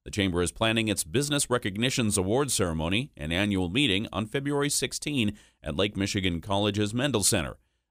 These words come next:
Attendees will vote on the winners of its awards at the event. There are several categories.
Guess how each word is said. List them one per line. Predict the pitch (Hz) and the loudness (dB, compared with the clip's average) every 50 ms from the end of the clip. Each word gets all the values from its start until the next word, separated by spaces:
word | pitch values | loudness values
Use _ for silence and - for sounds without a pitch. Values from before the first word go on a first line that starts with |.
| - - | -14 -4
Attendees | - 104 95 92 90 95 101 98 87 | 0 0 2 2 2 2 2 2 2
will | 95 98 90 | 2 2 2
vote | 80 78 98 107 113 - | 2 4 4 2 2 2
on | - 90 104 101 | 0 0 0 2
the | 90 82 | 0 0
winners | 82 101 139 131 107 104 110 113 - | 2 0 2 2 2 2 2 0 -2
of | 87 73 78 | -4 -4 -6
its | - - | -8 -6
awards | 85 82 87 90 92 87 | -4 0 0 2 2 2
at | 82 71 67 - | 0 -2 -4 -4
the | 76 71 | -4 -4
event. | 69 67 82 101 120 - - - _ _ _ _ _ _ _ - | -2 0 0 0 0 -2 -6 -14 _ _ _ _ _ _ _ -8
There | - 71 | -4 -2
are | 73 76 76 | -2 -2 0
several | - - 135 120 101 90 80 | 0 2 2 2 2 2 -2
categories. | - - - 113 123 120 90 85 80 76 76 85 107 - | -2 -2 0 0 0 0 0 0 0 2 2 0 0 -2